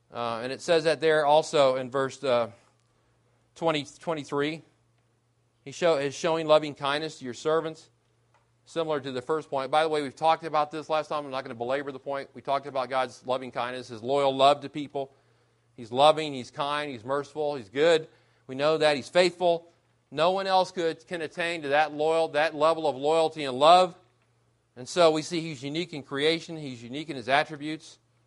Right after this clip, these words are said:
And I wanna add a third tonight. It's not in this particular passage. His Son is also unique. The Son of God is also unique. Again, the carryover, uh, from the Old Testament to the New Testament of God's uniqueness.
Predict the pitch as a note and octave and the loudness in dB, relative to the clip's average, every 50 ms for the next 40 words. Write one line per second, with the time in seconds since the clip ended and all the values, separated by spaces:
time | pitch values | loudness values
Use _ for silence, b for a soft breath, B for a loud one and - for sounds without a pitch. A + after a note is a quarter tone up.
0 | _ _ _ _ _ _ _ - C#3 D#3+ F3+ F3 F3 E3+ E3 D#3 C#3+ - _ E3 | _ _ _ _ _ _ _ -10 -8 -6 -4 -2 0 0 0 0 -2 -4 _ 4
1 | E3 E3+ F3+ F3 E3 E3+ - E3 E3+ F3 F3+ F3 - _ _ _ _ _ _ _ | 4 4 4 2 -2 -6 -10 -10 -8 -8 -8 -8 -10 _ _ _ _ _ _ _
2 | _ _ _ _ _ _ _ _ _ _ _ _ _ _ _ - D#3 D3 D3+ D3+ | _ _ _ _ _ _ _ _ _ _ _ _ _ _ _ -6 -4 -4 -4 -4
3 | D3+ D3+ C#3+ - _ _ D#3+ D3 C3+ D3 C3+ - D3 C#3+ C#3+ D3 D3 C#3 - - | -6 -10 -12 -14 _ _ -14 -10 -10 -10 -6 -2 -2 -2 -2 -4 -8 -16 -18 -20
4 | _ _ _ _ _ _ _ _ _ _ _ _ _ - D#3+ D#3 - - G3 G3+ | _ _ _ _ _ _ _ _ _ _ _ _ _ -6 -6 -6 -2 2 4 4
5 | G3 F#3 F3+ E3 C#3 D3+ E3+ E3 D#3 - - D#3 C#3 C3 B2 A#2+ A#2 A2 G2 F2 | 4 4 2 0 2 4 4 4 4 4 0 -4 -4 -4 -6 -8 -8 -10 -10 -12
6 | - G#2+ G2+ - E3 D#3+ D#3+ C#3 C#3 D3 C#3+ C#3 C3+ B2 C3+ C3 B2 - C3+ A#2+ | -16 -20 -10 -8 -6 -6 -4 0 2 4 4 4 2 0 0 -2 -2 -2 -8 -10
7 | G#2+ G#2 G2+ F#2+ F2+ - _ _ _ _ _ _ _ _ _ _ _ _ _ _ | -10 -10 -10 -12 -12 -14 _ _ _ _ _ _ _ _ _ _ _ _ _ _
8 | B2+ B2 B2+ F3 F#3 F3 D#3 C#3+ C3+ C3 - F3 F3+ F#3 F#3 F3+ D#3+ D3 C#3 C3 | -14 -4 -2 0 0 0 0 -2 -4 -6 -4 -2 0 2 2 2 0 0 0 -2
9 | G#2+ G2+ F#2+ E2+ - _ _ _ _ _ _ _ _ _ _ _ _ _ _ _ | -2 -4 -8 -10 -12 _ _ _ _ _ _ _ _ _ _ _ _ _ _ _
10 | _ _ _ - A#2+ B2 A#2+ A#2 G#2+ - - _ - D#3 D#3 D#3 D#3+ E3+ E3+ E3+ | _ _ _ -6 -4 -2 -2 -2 -4 -8 -10 _ -8 -8 -6 -2 0 0 0 2
11 | F#3 E3 D#3 - D#3+ C#3+ A2+ - - - D3+ D3 D3+ E3 E3 D#3+ F3 D#3+ D3+ - | 0 -2 -2 -2 -8 -14 -16 -18 -14 -10 -8 -6 -4 -4 -4 -2 -2 -2 -2 -4
12 | E3 D3 C3+ C#3 C3 B2 D3+ D3+ D#3 C3 C3+ C#3+ C#3+ C#3+ D3+ E3 - - C#3+ A2+ | -8 -12 -12 -12 -4 2 2 2 2 0 -4 -10 -10 -8 -10 -10 -12 -12 -14 -14
13 | F#2 - - - - | -14 -14 -16 -20 -20